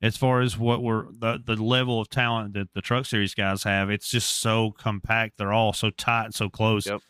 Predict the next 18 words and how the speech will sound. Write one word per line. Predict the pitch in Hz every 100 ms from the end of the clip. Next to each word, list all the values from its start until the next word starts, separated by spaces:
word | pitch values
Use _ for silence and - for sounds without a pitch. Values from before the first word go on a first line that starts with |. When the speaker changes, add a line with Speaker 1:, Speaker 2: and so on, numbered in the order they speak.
| _ _ _ _ _ _ _ 101
Speaker 1:
Um, | 101 104 98 95 - _ _ _ _ _ _ _ _ -
even | 135 131
Speaker 2:
See, |
Speaker 1:
with | 135
Speaker 2:
like | 123
Speaker 1:
Hackney | 127 151 123 113
in | 110
there, | 107
I | 101
mean, | 107 104
it's | 104
just | - 107 - _
tight | - 120 110
field, | 120 120 95
dude. | 98 101 - _ _ _ _ _ _ _
Speaker 2:
Yeah, | 120 110 113
absolutely. | 117 117 117 101 101 104
And, | 113